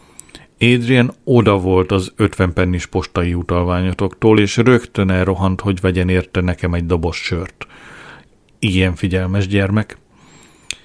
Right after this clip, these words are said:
Semmi sem szolgálna nagyobb örömömre, mint hogy lemenjek és megnézzem Marcia néni tanácsi házát, de attól tartok, képtelen lennék kiszakadni a végtelen tivornyák sorozatából, melyek körül életem forog.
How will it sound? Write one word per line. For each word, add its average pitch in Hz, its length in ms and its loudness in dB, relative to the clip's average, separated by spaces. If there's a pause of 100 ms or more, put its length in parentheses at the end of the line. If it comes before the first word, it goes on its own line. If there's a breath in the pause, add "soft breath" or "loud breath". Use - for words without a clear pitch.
(680 loud breath)
Semmi 127 680 4
sem 113 260 0
szolgálna 101 600 2
nagyobb 98 340 2
örömömre, 98 640 2
mint 110 220 2
hogy 107 160 2
lemenjek 95 640 2
és 98 160 -2
megnézzem 92 560 0
Marcia 92 420 0
néni 92 300 0
tanácsi 92 600 -2
házát, 92 760 -2 (400 loud breath)
de 165 140 4
attól 139 320 4
tartok, 120 380 0 (120)
képtelen 104 680 0
lennék 101 380 2
kiszakadni 104 600 0
a 101 80 4
végtelen 98 640 0
tivornyák 95 560 0
sorozatából, 101 880 0
melyek 101 360 0
körül 107 360 2
életem 107 500 0
forog. 107 400 0